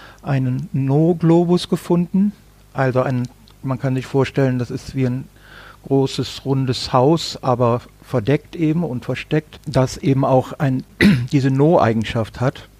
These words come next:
wodurch, ähm, es nicht entdeckbar ist mit Instrumenten oder mit irgendwelchen Leuten, die die Zukunft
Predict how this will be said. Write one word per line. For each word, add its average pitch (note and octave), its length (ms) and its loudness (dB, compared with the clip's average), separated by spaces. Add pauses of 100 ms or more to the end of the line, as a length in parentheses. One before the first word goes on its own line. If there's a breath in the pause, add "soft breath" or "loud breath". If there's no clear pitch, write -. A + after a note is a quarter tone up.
(840)
wodurch, A#2+ 560 0
ähm, A#2+ 320 -2 (480 loud breath)
es C3 200 -4
nicht - 380 -2
entdeckbar A#2 680 0
ist - 320 -8
mit B2 180 -4 (540)
Instrumenten A#2+ 680 0
oder A#2 200 0
mit A2+ 400 -4 (180 loud breath)
irgendwelchen A#2 800 0
Leuten, A2+ 380 0
die A2+ 260 0 (180)
die B2 100 -2
Zukunft - 680 -6